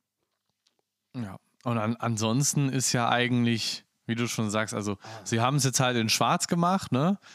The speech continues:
Speaker 1: So Großteil.
Speaker 2: Finde ich auch ganz schick, das, das passt halt auch zu Haas.
Speaker 1: Ja, hat auf jeden Fall was. Im Endeffekt hat ja Haas nie wirklich krass was an der Livery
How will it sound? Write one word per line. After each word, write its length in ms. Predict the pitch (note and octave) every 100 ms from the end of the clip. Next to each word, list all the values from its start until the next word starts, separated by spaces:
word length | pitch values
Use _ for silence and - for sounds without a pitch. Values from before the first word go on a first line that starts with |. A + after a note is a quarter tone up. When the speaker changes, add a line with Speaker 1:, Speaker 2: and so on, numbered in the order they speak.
| - - - - _
Speaker 1:
So 360 | - C3+ C#3 C#3 C#3 C3 B2
Großteil. 600 | B2 D3 D#3 - C#3+ D3+
Speaker 2:
Finde 120 | E3
ich 100 | C#3+
auch 160 | C3+
ganz 200 | - A#2
schick, 260 | - G3 G#3+
das, 320 | D#3 - - - - - - _
das 200 | - B2+
passt 320 | - D#3 E3 C3
halt 140 | A2+
auch 140 | G#2+
zu 200 | - G2+
Haas. 400 | G#2 F#2 G2 - - - - _ _ _ -
Speaker 1:
Ja, 200 | B2 B2
hat 140 | C3
auf 220 | D#3+ C3+
jeden 200 | D3 D3
Fall 200 | - C#3
was. 160 | C#3+ C#3+ - -
Im 120 | B2 B2+
Endeffekt 440 | C3+ D#3+ D3+ C3
hat 180 | C3+ C3
ja 160 | C3
Haas 320 | A#2 A#2+ C#3 -
nie 280 | B2+ C3+ A#2
wirklich 340 | B2 A#2 G#2+
krass 320 | - A#2+ A#2
was 160 | A#2+ G#2
an 120 | A2
der 120 | A2
Livery 520 | G#2 G#2+ G#2+ G#2 G2+